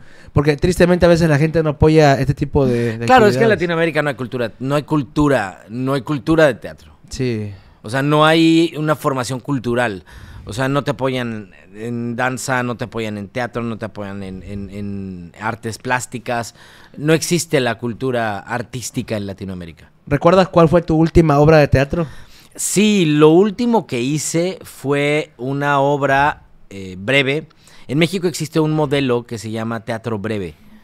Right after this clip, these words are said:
Speaker 2: que es, eh, una obra, eh, que se cuenta en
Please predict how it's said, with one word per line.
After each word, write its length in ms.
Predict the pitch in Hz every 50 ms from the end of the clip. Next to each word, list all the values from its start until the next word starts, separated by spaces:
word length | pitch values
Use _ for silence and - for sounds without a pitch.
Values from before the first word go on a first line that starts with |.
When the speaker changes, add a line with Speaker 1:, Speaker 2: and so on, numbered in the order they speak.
| _ _ _ - - _ _ - - - -
Speaker 2:
que 460 | - 120 127 123 120 127 131 143 147 147
es, 200 | 143 - - - - -
eh, 680 | 117 117 110 110 107 104 101 98 98 95 92 - - -
una 280 | 123 139 151 151 151
obra, 420 | 156 156 151 151 151 160 - - -
eh, 120 | - 110 104
que 120 | - 117
se 120 | 104 123 -
cuenta 460 | - 135 131 135 117 156 143 139 131
en 460 | 123 117 113 113 107 101 98 92